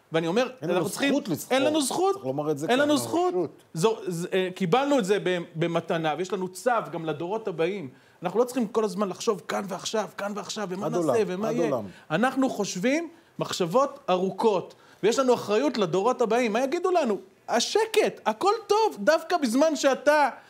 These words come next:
Speaker 1: מגיע לעמדה, ניצחנו, ניצחנו את, ב-, בששת הימים, ניצחנו ביום הכיפורים, ניצחנו את הטרור. דווקא עכשיו שאתה ריבון, שאתה שולט, שאתה מעצמה, דווקא ב-, ברגע הזה שאתה מגיע להר, אתה מוריד את הראש.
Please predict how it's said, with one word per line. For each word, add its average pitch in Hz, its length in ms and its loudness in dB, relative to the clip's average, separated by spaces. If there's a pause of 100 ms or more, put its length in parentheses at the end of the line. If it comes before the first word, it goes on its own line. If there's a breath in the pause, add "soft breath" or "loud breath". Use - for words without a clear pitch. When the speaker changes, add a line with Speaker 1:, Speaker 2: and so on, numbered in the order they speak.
(260 loud breath)
Speaker 1:
מגיע 202 320 4
לעמדה, 240 420 4
ניצחנו, 247 760 2 (100)
ניצחנו 220 420 0
את, 202 140 -2
ב-, 175 300 -2
בששת 196 320 -6
הימים, 170 240 -2
ניצחנו 185 280 -6
ביום 190 120 0
הכיפורים, 190 340 -2
ניצחנו 220 240 0
את 247 80 0
הטרור. 208 440 2
דווקא 294 380 2
עכשיו 320 440 2
שאתה 226 340 2
ריבון, 240 500 2 (420 loud breath)
שאתה 254 500 2 (100)
שולט, 226 680 2 (160)
שאתה 196 300 0
מעצמה, 233 540 2
דווקא 220 520 0
ב-, 233 140 2
ברגע 240 320 2
הזה 233 160 0
שאתה 202 160 -2
מגיע 190 260 2
להר, 240 380 6 (640)
אתה 135 100 -8
מוריד 165 200 -2
את 202 80 -10
הראש. 233 420 -6